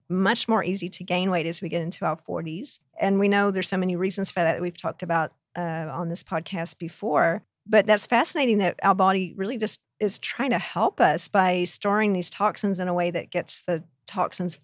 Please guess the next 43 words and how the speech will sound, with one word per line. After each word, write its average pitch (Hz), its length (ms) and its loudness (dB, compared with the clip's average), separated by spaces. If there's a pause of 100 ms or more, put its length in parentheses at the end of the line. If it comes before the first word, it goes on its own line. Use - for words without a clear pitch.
(120)
further 185 320 0
away 175 240 2
from 175 260 -4
our 170 120 -2
vital 170 340 0
organs. 170 560 -6
I - 20 -6
mean, 170 180 -6 (240)
we 190 140 2
have 294 160 4
this 339 180 -2
incredible 214 840 0
intelligence 185 840 0
that's 170 240 0
being 180 240 -2
deployed, 190 540 -4
but 156 180 -4 (180)
what's 196 260 4
causing 208 460 2
is 180 320 -4 (120)
us 190 160 -2
to 214 100 -6
get 196 200 -2
fat. - 580 0 (320)
So 202 320 4
I 190 100 4
th-, 247 140 -4
I - 40 2
just 254 100 0
think 311 140 -2
that's - 180 0
fascinating. 175 760 0
Um, 170 420 -4
you 185 100 -4
know, 175 60 0
with 180 120 -6
high - 180 0
cortisol 180 640 0
and 170 80 -2
a - 20 -4
bunch 165 200 -4
of 175 80 -12
toxins, 170 580 -2